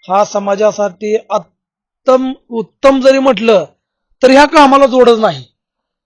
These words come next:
हे काम करायला वाघाचं काळीज लागतं, हे नक्कीच म्हणावं लागेल. कारण अशा माणसाला सांभाळणं, ज्याला ऐकता येत नाही, बोलता येत नाही, बघता येत नाही,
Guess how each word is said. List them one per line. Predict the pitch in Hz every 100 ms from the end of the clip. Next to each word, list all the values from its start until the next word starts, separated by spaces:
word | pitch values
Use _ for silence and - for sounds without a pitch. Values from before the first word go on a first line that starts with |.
| _ 233
हे | 240
काम | 247 254 262
करायला | 240 233 240 233
वाघाचं | 226 220 214 214
काळीज | 220 208 180
लागतं, | 190 - _
हे | 131 _ 202
नक्कीच | 226 - 214
म्हणावं | 214 185 175
लागेल. | 175 143 135 _ _ _ _ _
कारण | 226 240
अशा | 202 202 269
माणसाला | 277 247 254 262
सांभाळणं, | 254 233 247 240
ज्याला | 202 220 233 202
ऐकता | 233 202 254
येत | 247 226
नाही, | 247
बोलता | 240 240 190
येत | 233 208
नाही, | 233
बघता | 226 175 202
येत | 196 170
नाही, | 139